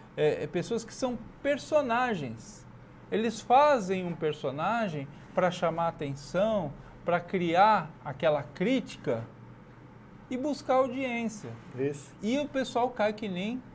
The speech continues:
Speaker 1: um pato.
Speaker 2: Patinho, é?
Speaker 1: Cai
Speaker 2: É
Speaker 1: que nem
Speaker 2: verdade.
Speaker 1: pato.
Speaker 2: Cai que nem pato mesmo.
Speaker 1: Tá? E é isso que a gente tá sempre falando pra vocês. Não deem audiência, não deem repercussão. Eu vou usar um termo muito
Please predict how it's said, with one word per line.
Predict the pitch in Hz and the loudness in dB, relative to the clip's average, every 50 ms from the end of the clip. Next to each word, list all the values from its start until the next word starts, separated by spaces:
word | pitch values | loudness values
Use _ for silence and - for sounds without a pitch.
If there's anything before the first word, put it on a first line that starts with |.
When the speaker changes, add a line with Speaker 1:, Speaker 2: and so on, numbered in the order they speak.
| - - 339 | -18 -16 -16
Speaker 1:
um | 302 - - | -14 -4 4
pato. | - 202 190 180 - - 123 | 4 4 4 4 0 -2 -4
Speaker 2:
Patinho, | 120 120 120 120 - - - - - | -4 -4 -6 -8 -12 -18 -18 -12 -10
é? | 123 151 170 - - - - - - - - - - - | -10 -10 -10 -12 -16 -20 -20 -20 -20 -20 -20 -16 -8 -2
Speaker 1:
Cai | - - 285 | 0 0 0
Speaker 2:
É | 247 | 0
Speaker 1:
que | 254 - | 0 0
nem | 196 208 | 2 2
Speaker 2:
verdade. | - 175 175 165 - | 2 2 0 -2 2
Speaker 1:
pato. | - 226 220 208 - - - 120 | 6 10 10 10 10 8 2 -6
Speaker 2:
Cai | 131 113 110 | -6 -6 -6
que | 117 131 | -6 -6
nem | 143 170 | -6 -6
pato | 165 - 175 180 175 180 196 170 | -6 -4 -4 -4 -4 -4 -6 -4
mesmo. | 139 123 123 120 - - | -4 -4 -6 -6 -4 0
Speaker 1:
Tá? | 151 165 185 202 208 202 - - - - - - - | 2 4 4 2 0 -4 -10 -16 -16 -18 -18 -12 -4
E | 156 165 | 0 2
é | 175 180 | 2 2
isso | 196 220 262 285 269 - - 254 202 | 4 4 2 2 2 0 -4 -6 0
que | - 214 | 0 0
a | 196 | 2
gente | 175 185 196 185 190 - 170 156 - - - - - | 2 0 -2 -2 -2 -4 -4 -6 -6 -12 -20 -12 -2
tá | - 147 143 | 0 0 0
sempre | 143 - - - 196 240 269 269 - 269 254 233 | 0 -2 0 2 2 4 4 0 0 -2 -4 0
falando | - 233 208 208 214 208 202 | 2 2 2 2 2 -2 -2
pra | 208 214 208 | -2 -2 -2
vocês. | 196 202 196 - - 180 170 165 160 160 | -2 -2 -6 -6 -6 -4 -4 -4 -2 -4
Não | 202 269 285 330 269 | -4 -4 -4 -4 -4
deem | 226 190 202 214 226 220 214 202 | -2 2 4 4 4 4 2 0
audiência, | 190 180 160 160 165 156 156 156 156 151 151 143 139 - - 120 113 - - - - - - - - | -2 -2 -4 -6 -6 -4 -4 -2 -2 -4 -4 -6 -8 -8 -10 -10 -10 -10 -14 -18 -20 -20 -16 -8 -4
não | 180 214 254 269 233 | -2 -2 -2 -2 0
deem | 180 190 214 240 226 196 | 2 2 2 2 2 0
repercussão. | 214 208 214 214 202 196 202 208 190 - - - 151 160 170 175 165 151 139 139 - - - - - - - - - | -2 -2 0 -2 -2 -2 -2 -6 -8 -8 -6 -4 -2 -2 0 0 -2 -2 -2 -4 -8 -14 -18 -18 -18 -18 -16 -8 -4
Eu | 156 | 0
vou | 180 202 | 2 2
usar | 202 180 190 202 | 2 4 2 2
um | 202 185 | 2 2
termo | - - 196 202 202 190 185 180 | 0 0 2 2 2 2 0 0
muito | 185 208 226 220 - 226 214 175 151 | 0 -2 -2 -2 -2 0 0 0 0